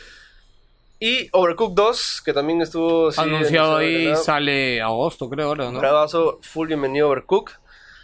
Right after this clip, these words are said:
Speaker 1: Y de, de la nada hicieron un collage de todos sus juegos, este, donde confirmaron Dragon Ball Fighters, confirmaron,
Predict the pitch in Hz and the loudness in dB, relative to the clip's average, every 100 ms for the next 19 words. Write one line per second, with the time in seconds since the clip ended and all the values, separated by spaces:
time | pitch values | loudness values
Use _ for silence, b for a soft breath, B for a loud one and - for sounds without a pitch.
0 | B _ _ - 220 262 240 190 180 170 | B _ _ -2 0 2 4 4 2 0
1 | 170 165 175 208 196 202 208 190 196 185 | 0 2 4 2 2 2 2 2 2 2
2 | 180 196 185 202 208 226 247 - - 143 | 0 0 2 2 4 2 0 -6 -8 -10
3 | - 139 131 139 135 135 131 131 127 127 | -10 -4 -2 -2 0 2 2 0 -2 -6
4 | 117 - 135 139 160 175 160 156 156 143 | -10 -10 -10 -4 0 0 2 0 0 -2
5 | 226 254 285 370 - - _ _ _ - | 0 0 0 0 -4 -10 _ _ _ -10
6 | 139 135 135 151 165 170 175 175 170 160 | -8 -6 -2 0 2 2 0 0 -2 -4
7 | 143 123 | -8 -14